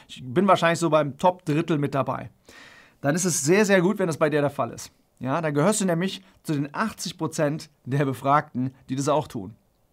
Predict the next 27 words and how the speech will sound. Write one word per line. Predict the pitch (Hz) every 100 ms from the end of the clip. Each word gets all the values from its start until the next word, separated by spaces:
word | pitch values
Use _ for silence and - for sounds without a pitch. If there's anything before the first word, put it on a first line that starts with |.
| _ - - - - -
Und | 143
das | 139
geht | 175
natürlich | 165 165 156
nicht | 143 135
auf. | 120 - _ _ _ _ _ _ _ - - -
Und |
das | 151 156
zeigt | 160 156 -
uns, | 135 165 - - _ _ _ _ _
dass | 131 147
wir | 139
beeinflusst | 139 165 202 165 143
sind | 131 131 - - _
von | - 160 165 165 -
dem | 139 123
Overconfidence-Effekt. | 156 156 151 151 147 147 131 - 123 - 147 -
Was | 147 -
bedeutet | 127 160 180 220 160 - - _ _ _ _ _ _ -
dieser | 127 127
Overconfidence-Effekt? | 131 131 127 117 113 110 120 131 - - -
Das | 117 -
ist | - -
im | 147
Endeffekt | 151 196 170
eine | 143 135 135 - _ _
kognitive | - 202 196 180 190 160 135 170